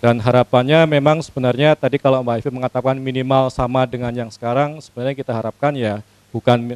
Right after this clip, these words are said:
sama yang sekarang, tapi juga proyeksi ke depan kebutuhan pertu-, tumbuh kembangnya masing-masing divisi itu seperti apa. Jadi yang kita butuhkan justru sebenarnya masukan dari masing-masing divisi untuk tembang-, tumbuh kembang ke depannya,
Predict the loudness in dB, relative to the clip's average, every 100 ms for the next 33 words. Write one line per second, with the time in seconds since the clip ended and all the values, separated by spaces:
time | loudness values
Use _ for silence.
0 | -12 -10 -8 -4 -4 -4 -8 -2 2 2
1 | 0 -6 -8 -6 -6 -4 -2 -2 0 0
2 | -2 -8 -8 -6 0 0 0 -8 -8 -4
3 | -2 -2 -4 -16 _ _ -6 -4 -2 -4
4 | -4 -2 -2 -2 -2 -2 -4 -6 -6 -8
5 | -12 -10 -12 -12 -12 -12 -10 -6 -6 -6
6 | -12 -10 -10 -10 -12 -10 -10 -12 -4 -2
7 | -2 -2 -2 -2 -6 -6 -2 -2 -2 -6
8 | -8 -6 -2 2 0 0 -2 -2 -2 -4
9 | -4 -6 -6 -8 -10 -10 -10 -4 -4 -4
10 | _ -20 _ -6 -2 -2 2 0 -2 -6
11 | -6 -4 0 0 0 -6 -2 0 2 0